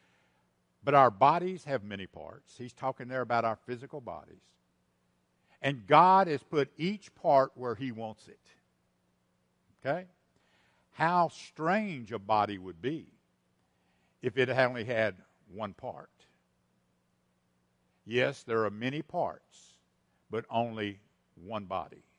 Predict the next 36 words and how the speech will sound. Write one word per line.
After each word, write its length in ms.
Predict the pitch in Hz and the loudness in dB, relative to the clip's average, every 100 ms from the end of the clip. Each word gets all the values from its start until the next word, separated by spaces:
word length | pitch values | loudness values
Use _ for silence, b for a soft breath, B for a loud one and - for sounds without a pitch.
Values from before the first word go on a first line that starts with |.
| _ _ _ _ _ _ | _ _ _ _ _ _
What's 180 | 120 | -16
Paul 280 | _ 143 120 | _ -4 -4
saying? 340 | - 117 98 90 | -4 -10 -8 -10
"I've 140 | 95 | -8
got 240 | 98 101 | -6 -6
fingers, 400 | - 143 147 147 | -10 -12 -12 -12
I've 160 | 101 95 | -10 -10
got 200 | 92 85 | -10 -10
hands, 420 | 143 156 151 147 | -10 -10 -10 -10
I've 180 | 110 95 | -10 -8
got 200 | 90 85 | -10 -12
arms." 400 | - 151 143 139 _ b b | -10 -8 -8 -8 _ b b
You 100 | 113 | -6
know, 180 | 110 104 b b | -4 -4 b b
it 200 | 117 113 | -6 -6
makes 480 | 107 127 151 - - | -2 2 2 -2 -4
up 280 | 143 117 _ _ _ | -2 -2 _ _ _
who 180 | 139 131 | -10 -4
I 220 | 117 101 117 92 | -2 -4 -10 -18
am. 100 | - _ _ _ _ _ _ - | -20 _ _ _ _ _ _ 2
All 240 | 131 143 | 4 4
different 360 | 147 147 135 _ | 0 -6 -12 _
parts. 280 | 120 92 _ _ _ _ _ _ _ - | -12 -12 _ _ _ _ _ _ _ -4
The 100 | 110 | 2
eye 280 | 123 139 156 | 6 8 6
can 180 | 156 143 | 2 0
never 240 | 147 143 | 0 0
say 260 | 131 156 147 | -4 -2 0
to 100 | 139 | 0
the 120 | 131 | -6
hand, 380 | 110 147 147 143 | -6 -4 -4 2
"I 60 | 139 | 2
don't 220 | 147 127 | 2 -2
need 320 | 156 147 120 | -10 -10 -12
you." 360 | 139 180 175 175 | -6 -4 -2 -2
The 180 | 123 | -2